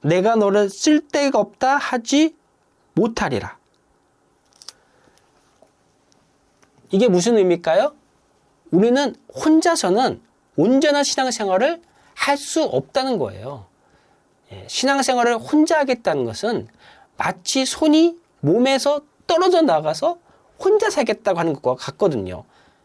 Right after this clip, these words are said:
가능할까요? 예, 불가능하죠, 그건. 혼자서는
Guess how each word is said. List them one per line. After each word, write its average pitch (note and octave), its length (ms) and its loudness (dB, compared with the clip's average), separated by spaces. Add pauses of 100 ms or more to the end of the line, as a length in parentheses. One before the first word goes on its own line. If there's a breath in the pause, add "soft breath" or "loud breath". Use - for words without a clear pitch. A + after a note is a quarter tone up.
(140)
가능할까요? C#4 800 -2
예, F#3+ 120 4
불가능하죠, G3+ 680 0
그건. A2+ 540 -8 (920 soft breath)
혼자서는 C#4+ 800 0